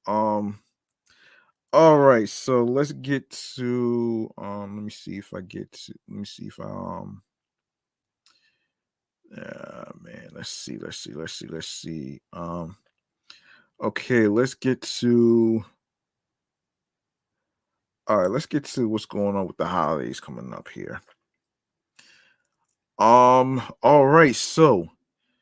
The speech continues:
so two popular attractions returning to,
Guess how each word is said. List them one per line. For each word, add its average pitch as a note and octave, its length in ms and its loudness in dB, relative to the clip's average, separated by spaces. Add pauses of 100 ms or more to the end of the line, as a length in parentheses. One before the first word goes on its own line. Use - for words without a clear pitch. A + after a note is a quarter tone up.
(540)
so A#2 360 -4
two G3+ 240 -4
popular D3+ 560 4
attractions A#2+ 600 -2
returning A2+ 420 -4
to, - 220 -12